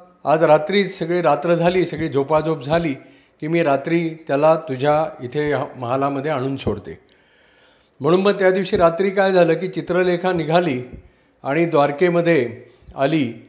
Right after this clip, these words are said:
आणि अनिरुद्ध एका मंचकावर झोपला होता. त्याचा मंचकच तिनं उचलला, कारण तिला योगसिद्धी प्राप्त होत्या. तो मंचक उचलून ती आकाशमार्गाने परत, अ, शोणितपूरला आली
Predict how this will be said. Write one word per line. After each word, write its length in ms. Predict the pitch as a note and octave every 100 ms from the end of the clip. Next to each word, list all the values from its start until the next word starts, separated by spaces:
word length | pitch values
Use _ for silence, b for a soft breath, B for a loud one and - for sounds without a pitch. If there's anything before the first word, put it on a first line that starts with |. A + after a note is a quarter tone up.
| b b b _ C3
आणि 180 | C3+
अनिरुद्ध 800 | D#3 C#3+ E3+ F3+ D#3 F#3+ F#3+ F#3+ D3+
एका 180 | D3
मंचकावर 600 | E3 D3+ D3 E3+ F3 F3
झोपला 360 | E3 C#3 C#3 E3+
होता. 400 | E3+ C#3+ B2+ - - _ -
त्याचा 220 | B2+ F3
मंचकच 680 | F3 D3 D3 F#3+ G3 F#3+ -
तिनं 160 | F#3
उचलला, 680 | F#3 D3+ F3+ E3+ C3+ A2+ - B B B
कारण 180 | C#3 E3+
तिला 220 | E3 F3
योगसिद्धी 640 | D#3+ D#3+ F3+ F3+ F3 D3
प्राप्त 360 | F#3 F3 D3 D3
होत्या. 320 | D#3 B2+ B2 C#3+ - b b b -
तो 80 | D#3+
मंचक 420 | D3 D3 G3+ F#3+
उचलून 480 | F#3+ F#3 F#3+ D3+ B2+ - b b b b
ती 440 | F3+ F#3+ F#3+ F#3+ - -
आकाशमार्गाने 960 | C#3 F#3 F#3 F#3 E3 E3+ F3+ E3 C#3 - b b b _
परत, 220 | D#3 F3+ F#3+ - - - - E3
अ, 260 | D3 D3 D3 - b b b
शोणितपूरला 680 | - D#3 F#3 F#3 F#3 F3 E3+
आली 240 | E3 F3